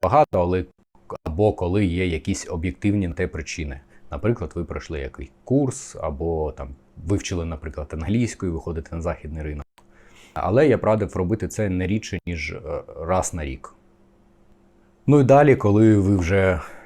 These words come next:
суперкрутий, у вас багато замовлень, ви дорого себе продаєте, у вас є кілька шляхів розвитку, куди можна далі розвиватись. Це може бути створення агенції, створення студії, створення якихось курсів,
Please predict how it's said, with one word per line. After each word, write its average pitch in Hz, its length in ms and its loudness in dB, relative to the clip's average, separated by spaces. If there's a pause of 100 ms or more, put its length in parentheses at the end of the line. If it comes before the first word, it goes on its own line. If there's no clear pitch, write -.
(120)
суперкрутий, 117 1000 2 (260)
у 90 60 -8
вас 92 300 -2 (160)
багато 98 320 0
замовлень, 107 500 0
ви 87 60 -6
дорого 87 280 -2
себе 87 220 -6
продаєте, 95 500 -2
у 78 60 -6
вас 98 280 -2
є 85 280 -2 (360)
кілька 107 260 0
шляхів 90 380 -4
розвитку, 92 600 -2 (200)
куди 113 240 2
можна 92 260 0
далі 92 240 2
розвиватись. 82 640 -6 (340)
Це 127 140 2
може 113 180 4
бути 90 220 -2
створення 101 440 0
агенції, 117 600 0
створення 85 460 -4
студії, 117 520 2
створення 76 720 -6
якихось 78 560 -8
курсів, - 600 0